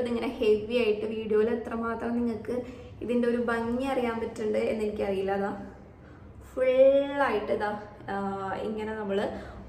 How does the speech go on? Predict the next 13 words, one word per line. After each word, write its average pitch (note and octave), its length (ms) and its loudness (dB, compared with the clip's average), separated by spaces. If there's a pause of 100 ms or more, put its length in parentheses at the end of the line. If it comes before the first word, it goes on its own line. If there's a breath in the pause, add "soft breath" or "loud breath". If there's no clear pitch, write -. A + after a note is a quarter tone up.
വൺ G#3+ 120 0 (140)
സൈഡ് G#3+ 260 6 (100)
ഫുള്ളായിട്ട് B3+ 560 4
ഇതാ G#3 140 4 (220)
ഈ A#3 40 0 (180)
ഒരു G#3 180 6
വർക്കാണ് F#3+ 560 -2
ട്ടോ F#3+ 160 2
കൊടുത്തിരിക്കുന്നത്. G3 680 -4 (460 loud breath)
നല്ല A3 140 -6 (140)
അടിപൊളിയായിട്ടുള്ള G#3+ 1040 -2
ഹാൻഡ് A3+ 300 -2
വർക്കാണ്. A2 460 -4